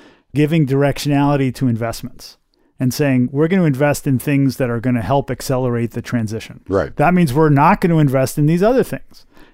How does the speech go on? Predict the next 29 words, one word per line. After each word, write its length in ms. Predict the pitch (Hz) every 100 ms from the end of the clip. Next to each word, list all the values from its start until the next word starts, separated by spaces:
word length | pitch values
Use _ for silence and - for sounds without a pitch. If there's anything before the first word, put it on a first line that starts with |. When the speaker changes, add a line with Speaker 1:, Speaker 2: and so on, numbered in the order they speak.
| -
Speaker 1:
And 320 | 156 151 139
that's 540 | - 131 151 220 -
just 360 | - 180 190 - _ _ -
good 180 | 160
judgment. 440 | 131 135 113 104 - - _ _ _ -
And 300 | 139 127 123
it 180 | 135
really 360 | 131 147 190 190
bugs 340 | 139 175 180
me 140 | 151 135
when 160 | 131
people 240 | 127 139 139
say, 220 | 151 120
"Oh, 180 | 143 160
government 380 | 147 170 170 160
shouldn't 200 | 160 147
pick 160 | 156
winners." 280 | 175 170 127
Well, 240 | 156 147 - - - - _ _ _
nobody's 600 | 156 170 226 247 247 160
very 300 | 170 196 180
good, 340 | 127 165 175 143
honestly, 540 | 131 123 - 123 117
except 300 | 135 147 131
for 140 | 139
Warren 240 | 127 127 120
Buffett, 360 | 107 104 127 -
at 220 | 131 -
picking 580 | - 160 156 139 123